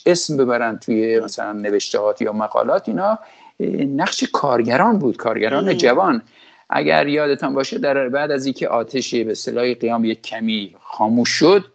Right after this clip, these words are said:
Speaker 1: اولین گروهی که اعدام کرد از این افراد، چهار تا بودن، چهار تاش هم کارگر بودن.
Speaker 2: کارگر
Speaker 1: محسن
Speaker 2: بودن.
Speaker 1: شکاری، محمد مهدی کرمی، محمد حسینی و مجید رهنورد، چهار تا جوان بودن.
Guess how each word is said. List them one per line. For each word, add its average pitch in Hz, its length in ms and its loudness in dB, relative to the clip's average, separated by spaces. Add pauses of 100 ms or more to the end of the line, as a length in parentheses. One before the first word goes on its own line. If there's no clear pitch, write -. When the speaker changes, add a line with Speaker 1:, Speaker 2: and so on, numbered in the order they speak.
(600)
Speaker 1:
اولین 156 440 2
گروهی 196 400 2
که 147 480 -2
اعدام 123 460 0
کرد 156 440 -4 (160)
از 110 200 -2
این 123 100 0
افراد، 175 380 0 (160)
چهار 147 220 0
تا - 140 -4
بودن، 185 220 0
چهار 156 220 -2
تاش - 220 -6
هم 180 100 -2
کارگر 175 360 0
بودن. 220 260 -2
Speaker 2:
کارگر 208 260 -8
Speaker 1:
محسن 202 300 4
Speaker 2:
بودن. 190 120 0
Speaker 1:
شکاری، 135 480 2 (140)
محمد 123 520 -2
مهدی 170 680 2 (140)
کرمی، 127 600 2 (360)
محمد 127 480 -2
حسینی 131 580 0
و 151 140 0
مجید 143 420 0
رهنورد، 139 760 -4
چهار 220 240 0
تا 226 160 -4
جوان 196 400 -4
بودن. 127 260 -6